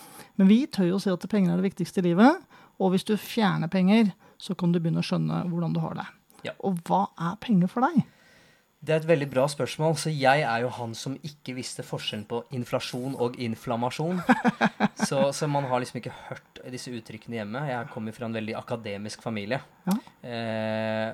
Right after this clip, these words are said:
Speaker 2: og, eh, selv om de er veldig flinke på skolen og, og ingeniørfaget og legefaget og alt dette, så er ikke penger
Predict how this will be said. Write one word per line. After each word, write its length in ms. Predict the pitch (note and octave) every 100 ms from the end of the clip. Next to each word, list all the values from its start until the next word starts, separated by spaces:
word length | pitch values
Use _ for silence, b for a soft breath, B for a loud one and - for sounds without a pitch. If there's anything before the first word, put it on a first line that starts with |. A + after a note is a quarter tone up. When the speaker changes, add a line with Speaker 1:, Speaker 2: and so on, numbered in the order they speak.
| -
Speaker 2:
og, 380 | B2+ A#2 A#2 A#2
eh, 260 | - C3 B2
selv 240 | - C3+
om 40 | B2+
de 80 | B2
er 40 |
veldig 200 | A#2+ A#2
flinke 260 | - A2 -
på 60 | -
skolen 480 | - A#2 G2+ G#2+
og, 560 | A#2 A2 A2 A2 A2 A2+
og 320 | A2+ A2+ A2
ingeniørfaget 800 | A#2 - A#2+ G#2+ G#2 A2+ G#2+ G#2+
og 100 | A#2
legefaget 540 | A#2+ A2+ G#2 - G#2 A2
og 80 |
alt 160 | G#2+ G#2+
dette, 240 | A2+ D3+ D3+ B B B B
så 340 | - - B2+ B2+
er 280 | F2 A2 A2
ikke 260 | - - -
penger 720 | - - D3 G#2+ G2 G#2 D#3